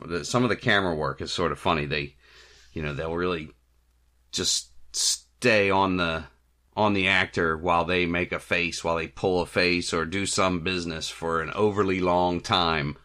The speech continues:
<laughs> So, some of the, it's funny, the camera work, you know, but I guess that was the style of the day. They were, you know, they were just, they were all learning as they went, so.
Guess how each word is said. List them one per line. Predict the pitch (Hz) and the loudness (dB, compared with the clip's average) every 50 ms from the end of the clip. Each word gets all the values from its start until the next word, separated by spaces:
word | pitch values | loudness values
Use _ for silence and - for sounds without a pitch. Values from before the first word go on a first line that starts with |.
| - - | -12 -4
<laughs> | - 143 139 - - 151 - - - - - - - - - - - - | -4 -4 -4 -2 -4 -6 -6 -6 -14 -16 -14 -12 -12 -12 -14 -16 -18 -12
So, | - - 117 110 110 107 104 104 - - - - - - _ | -4 0 2 4 4 4 2 2 -2 -6 -20 -20 -20 -20 _
some | - - 139 147 | -2 0 2 4
of | 143 | 4
the, | 123 113 - - | 2 2 0 -2
it's | 143 131 127 - | -2 -2 -2 -2
funny, | - 131 127 117 98 85 | 0 2 2 2 2 2
the | 82 80 | -2 -4
camera | - - - - 120 110 107 104 98 | -6 -6 -2 2 2 4 4 4 2
work, | 90 90 92 90 87 87 - | 2 2 2 2 2 0 -2
you | - - 104 | -6 -2 0
know, | 110 107 | 0 2
but | 107 117 | 2 2
I | 117 | 2
guess | 120 113 127 123 - | 4 2 2 2 2
that | 131 117 120 | 2 2 4
was | 123 110 104 | 2 2 2
the | 110 | 0
style | 101 - - 123 113 113 110 107 107 107 | 0 0 2 4 6 6 6 6 6 6
of | 107 98 90 | 4 2 0
the | 95 | -2
day. | 92 87 101 104 104 101 101 101 | 0 2 4 6 6 6 6 6
They | 95 95 92 | 4 4 4
were, | 87 85 85 85 85 82 85 | 4 2 2 0 0 -4 -8
you | - - 95 | -8 -6 -4
know, | 87 82 82 | -4 -4 -4
they | 82 82 90 | -2 -2 -2
were | 87 85 87 | 0 0 -2
just, | 80 90 85 - - - - - - - _ - | -2 -4 -6 -6 -6 -10 -12 -16 -18 -20 _ -6
they | - 82 87 | -4 -2 0
were | 87 90 90 | 2 4 6
all | 90 90 90 87 | 6 6 4 4
learning | 92 92 92 90 87 87 | 4 2 2 2 2 0
as | 90 87 80 | 0 -2 -2
they | 82 87 82 | -2 -2 -2
went, | 82 90 90 85 85 - - | 0 0 0 0 -2 -4 -6
so. | - - 95 85 82 80 | -2 0 2 2 0 0